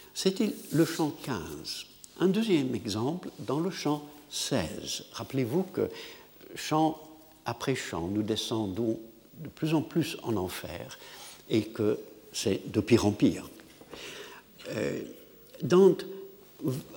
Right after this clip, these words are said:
va passer au chant seize d'un cercle à l'autre. Et il dit, « J'étais déjà au lieu où s'enten-, s'entendait le bruit de l'eau qui tombait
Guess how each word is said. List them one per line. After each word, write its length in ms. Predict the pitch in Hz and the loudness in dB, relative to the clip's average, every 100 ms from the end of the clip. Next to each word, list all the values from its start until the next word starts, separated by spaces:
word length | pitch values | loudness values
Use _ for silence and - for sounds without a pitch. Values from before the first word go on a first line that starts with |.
| - | -8
va 300 | 147 143 233 | -4 0 0
passer 580 | - 226 - - 82 78 - - - - | 0 0 2 2 -2 -6 -14 -20 -20 -4
au 100 | 117 | -4
chant 240 | - 101 | -2 -4
seize 640 | 85 - 80 87 127 147 190 190 - - - - - | -4 -4 -4 -4 -4 -4 -4 -4 -12 -20 -20 -20 -2
d'un 180 | 175 180 | 0 2
cercle 640 | - - 220 - - - 180 - - - | 2 0 -4 -8 -10 -10 -10 -12 -10 4
à 80 | |
l'autre. 640 | 170 170 87 78 - - - - - - - - | 10 10 10 4 -6 -12 -12 -14 -20 -20 -20 -2
Et 120 | 107 | 2
il 240 | 95 87 | 2 0
dit, « 240 | 85 117 185 226 - - - - - - - - - - - - - - - - - - | 0 0 0 -2 -12 -20 -20 -20 -20 -20 -20 -20 -20 -20 -20 -20 -20 -20 -20 -20 -10 -2
J'étais 340 | 127 143 165 | 0 4 4
déjà 540 | 127 170 175 202 196 - - | 4 4 4 2 -2 -4 0
au 180 | 165 151 | 6 6
lieu 460 | 113 98 95 120 - - - - - - - - _ - | 6 6 6 4 0 -8 -18 -20 -20 -20 -20 -20 _ -2
où 100 | 135 | 0
s'enten-, 640 | - 196 196 175 165 - | 2 2 2 2 2 0
s'entendait 720 | - 196 196 - 165 139 151 | -4 -2 -2 0 2 2 2
le 140 | 165 143 | 2 2
bruit 500 | 117 110 170 202 180 | 2 2 4 4 4
de 140 | 143 | 4
l'eau 600 | 123 104 104 113 143 180 - - - - | 6 6 8 8 6 2 -4 -14 -20 -8
qui 120 | - | -6
tombait 640 | 117 - 160 151 151 156 | -2 8 10 10 8 2